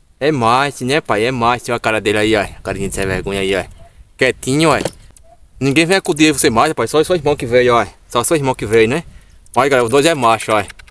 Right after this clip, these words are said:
a cara dele aí desangada, ó. Ó. A cara dele desangada aí, ó. Só que a mãe e o pai, ninguém vem pegar ele mais. É brincadeira um negócio desse, ó. Solta ele, ó.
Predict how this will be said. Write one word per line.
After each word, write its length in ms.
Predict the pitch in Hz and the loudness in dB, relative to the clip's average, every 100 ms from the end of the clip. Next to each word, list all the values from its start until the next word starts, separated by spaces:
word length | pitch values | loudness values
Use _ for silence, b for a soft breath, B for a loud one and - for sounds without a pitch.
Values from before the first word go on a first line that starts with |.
| - - | -20 -6
a 200 | 95 92 | -6 -4
cara 180 | 101 | -4
dele 140 | 95 95 | -2 -2
aí 60 | 92 | -2
desangada, 500 | 98 95 92 90 - - - - - - | -2 0 -2 -2 -6 -10 -20 -20 -18 -8
ó. 100 | 92 | -8
Ó. 20 | |
A 60 | - - - - - - - - - | -8 -14 -20 -20 -20 -20 -20 -20 -18
cara 160 | - | -14
dele 160 | 95 95 | -10 -10
desangada 380 | 92 95 95 98 | -8 -6 -6 -4
aí, 100 | 98 | -6
ó. 40 | - - - _ - _ _ - | -8 -16 -20 _ -20 _ _ -10
Só 140 | - | -4
que 100 | 117 | 0
a 80 | 131 | 0
mãe 260 | 110 120 135 | 0 0 2
e 40 | |
o 60 | 127 | 0
pai, 400 | - 110 135 127 | 0 2 2 -2
ninguém 220 | 120 120 | -2 0
vem 100 | 131 | 0
pegar 220 | 127 135 | 0 0
ele 100 | 143 | -2
mais. 260 | 117 107 104 | 0 0 0
É 60 | 110 | -4
brincadeira 380 | 135 113 107 | -4 0 0
um 20 | 117 | 2
negócio 240 | 107 98 | -2 -2
desse, 240 | 101 110 | -2 -2
ó. 60 | 85 | -2
Solta 420 | - - 98 101 | -4 -8 -4 -2
ele, 140 | 90 87 | -2 -2
ó. 180 | 90 | -6